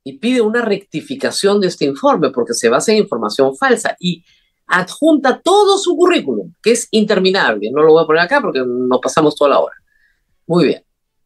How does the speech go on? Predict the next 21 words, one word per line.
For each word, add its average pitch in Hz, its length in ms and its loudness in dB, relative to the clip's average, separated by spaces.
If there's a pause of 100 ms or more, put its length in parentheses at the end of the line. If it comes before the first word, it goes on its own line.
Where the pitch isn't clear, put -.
(100)
Que 208 140 2
demuestra, 254 400 -2
pues, 254 280 -6 (320)
décadas 185 920 -4
de 143 140 -6
trabajo 151 540 0
en 135 60 -6
materia 131 300 -4
electoral. 117 400 -8 (760)
Muy 131 260 -6
bien. - 100 -20 (1300)
La 170 140 -14
Contraloría 160 500 -8
responde 202 640 -8
que - 240 -10
el 151 140 -6
informe 214 680 0
no 214 80 0
se 214 160 -4
puede 226 220 0
corregir, - 600 -8